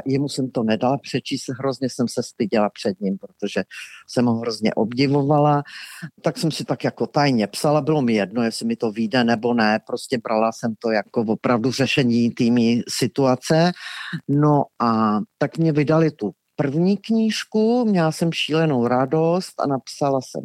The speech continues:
ještě jednu, to jsem si vzala takový těžší téma, první světovou válku, o který jsem nevěděla nic, tak jsem si musela všechno nastudovat a tak.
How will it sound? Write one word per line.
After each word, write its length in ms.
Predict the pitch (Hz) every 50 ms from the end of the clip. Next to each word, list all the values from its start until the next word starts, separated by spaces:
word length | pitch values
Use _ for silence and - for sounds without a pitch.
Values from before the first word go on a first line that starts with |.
| - -
ještě 280 | 120 123 - - - 170
jednu, 200 | 175 170 170 160
to 120 | - 143
jsem 160 | - - 135 131
si 120 | - 135
vzala 300 | 117 110 113 101 104 95 - - - - - - - -
takový 280 | - 117 - - 110 -
těžší 360 | - 143 143 - - 180 165
téma, 440 | - 170 160 156 156 156 156 151 147
první 300 | - 143 139 143 143 123
světovou 500 | - - 127 - - 135 123 110 104 98
válku, 560 | 123 120 123 127 131 127 - - 143 123 131
o 40 | -
který 240 | - - 127 127
jsem 160 | 120 - 135 127
nevěděla 500 | 120 110 127 123 120 120 123 95 87 90
nic, 320 | 107 131 147 147 - -
tak 120 | - 110 -
jsem 120 | - 123 113
si 140 | - -
musela 320 | 107 110 - - 104 98 98
všechno 380 | - - 95 - _ 92 80 87
nastudovat 680 | 110 113 - - - - 143 131 131 123 117 117 113 - _
a 200 | - - - -
tak. 180 | 123 147 151